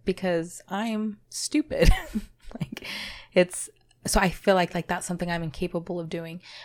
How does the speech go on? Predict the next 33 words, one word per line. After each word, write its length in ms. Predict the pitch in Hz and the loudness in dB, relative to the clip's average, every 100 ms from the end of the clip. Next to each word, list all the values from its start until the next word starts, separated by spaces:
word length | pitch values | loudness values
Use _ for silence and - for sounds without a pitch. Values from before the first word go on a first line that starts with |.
| - | -4
And 160 | 185 175 | 0 2
then 120 | 165 | 0
if 100 | 151 | -2
it 160 | 165 | -4
does 240 | - 165 160 | 0 0 0
start, 380 | - 170 160 160 | -2 0 0 -2
like, 140 | 156 - | -8 -6
really 440 | 165 175 170 170 | 0 2 2 -2
going, 640 | 151 - 156 156 175 220 240 - - _ _ | -4 -2 0 0 -2 -2 -4 -10 -20 _ _
then, 100 | 175 - | -12 -6
oh 100 | 175 | -4
my 140 | 170 | -4
God, 220 | 165 165 165 | -2 -4 -4
everybody's 420 | 175 170 170 160 | -6 -6 -6 -6
gonna 180 | 170 160 | -8 -8
see 180 | - | -8
how 140 | 160 175 | -6 -4
worthless 560 | 156 156 - 165 - | -4 -6 -6 -8 -8
I 80 | 202 | -10
am, 180 | 196 190 | -8 -6
how 120 | - 190 | -6 -6
stupid. 300 | - 175 180 | -6 -6 -8
Like, 140 | 165 | -6
I've 160 | 175 175 | -4 0
gotten 280 | 170 190 175 | -2 -2 -6
comfortable 600 | 175 165 170 185 185 185 | -6 -4 -2 0 0 -2
in, 480 | 180 165 160 165 165 - | -2 0 0 -4 -8 -6
like, 280 | 170 156 - _ _ _ _ _ _ - 165 - | -4 -4 -8 _ _ _ _ _ _ -8 -4 2
being 240 | 180 165 | 2 2
seen 420 | - 175 160 160 135 | -2 -6 -6 -6 -2
to 120 | 160 | -2
this 260 | 160 - 170 | -2 -2 0
level, 380 | 156 156 - | 0 -2 -8